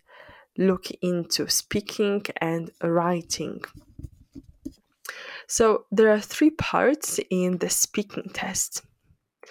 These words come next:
and each of them can pose some difficulties. Definitely, speaking fluently and with no or little hesitation can help you a lot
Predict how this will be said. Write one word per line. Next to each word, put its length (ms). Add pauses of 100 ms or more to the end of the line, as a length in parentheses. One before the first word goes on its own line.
(680)
and 360 (240)
each 360
of 200
them 360
can 300
pose 680
some 600 (180)
difficulties. 1160 (1300)
Definitely, 680 (120)
speaking 560
fluently 1300 (400)
and 320 (720)
with 180
no 320
or 140
little 380
hesitation 880
can 180
help 400
you 140
a 80
lot 540